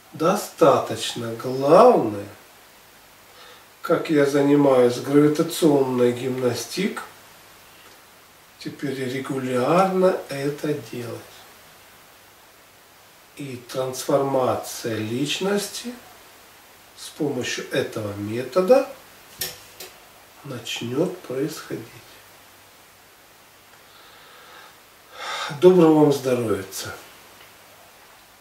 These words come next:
В заключение прочту такие интересные медитативные стихи.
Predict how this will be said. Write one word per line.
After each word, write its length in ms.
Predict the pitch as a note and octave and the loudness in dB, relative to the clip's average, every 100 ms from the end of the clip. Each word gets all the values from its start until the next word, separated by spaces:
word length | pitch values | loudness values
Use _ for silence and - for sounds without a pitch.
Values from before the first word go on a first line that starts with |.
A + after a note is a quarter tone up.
| - - - - - - - - - - - - - - - - - - - - - - - - - | -20 -20 -20 -20 -20 -20 -20 -20 -20 -20 -20 -20 -20 -20 -20 -20 -20 -20 -20 -20 -20 -20 -20 -20 -12
В 60 | |
заключение 800 | C3 D3 D#3 D3+ - E3 D3 C#3 | 0 0 4 2 4 6 6 6
прочту 600 | B2+ C#3 C3+ - - D3 | 4 4 0 0 -2 -2
такие 380 | C3 C3 - C3 | 2 2 2 0
интересные 840 | B2+ B2+ B2+ B2+ A#2 - A2+ A2 A2+ | 0 2 2 4 0 0 2 4 2
медитативные 960 | C3+ C#3+ C#3 C#3+ - C#3+ B2+ A#2+ A#2+ | 0 -2 2 2 2 0 0 0 -2
стихи. 640 | G#2+ - A2+ - C3+ D#3+ A#3 | -4 -4 -8 -6 -2 -2 -2